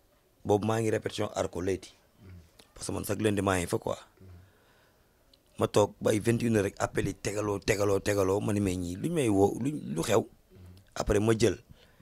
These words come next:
ma wuyoo, ki ma njëkk a wuyu daf ma ni ma dawal. Après coupé. Keneen waat ma, ni ma foo nekk? Ma ne ko maa ngi ginnaaw raay, mais yéen lan la, lu xew?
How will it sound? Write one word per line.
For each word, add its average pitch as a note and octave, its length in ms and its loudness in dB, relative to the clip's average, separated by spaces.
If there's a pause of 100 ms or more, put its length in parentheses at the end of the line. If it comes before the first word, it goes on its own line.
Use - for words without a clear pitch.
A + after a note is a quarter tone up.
(260)
ma A#2 100 2
wuyoo, C3 260 10
ki - 80 0
ma C#3+ 100 6
njëkk D3+ 140 8
a D#3+ 60 10
wuyu C3+ 140 10
daf A#2+ 120 2
ma C#3 80 2
ni B2+ 80 2
ma G#2 160 0 (720)
dawal. G2+ 340 6 (1800)
Après A2 240 2
coupé. - 420 -2 (1040)
Keneen E3+ 240 8
waat D3+ 300 12
ma, A#2+ 180 2 (920)
ni B2+ 80 6
ma C3+ 80 6
foo D3 180 6
nekk? C3 240 4
Ma A2 120 2
ne B2 60 6
ko G#2 80 0
maa A2+ 160 2
ngi A2+ 120 0
ginnaaw G2+ 240 4
raay, F2+ 140 4
mais B2 200 4
yéen A2 100 4
lan C3 160 4
la, G#2 80 4
lu A#2 100 4
xew? A2+ 200 6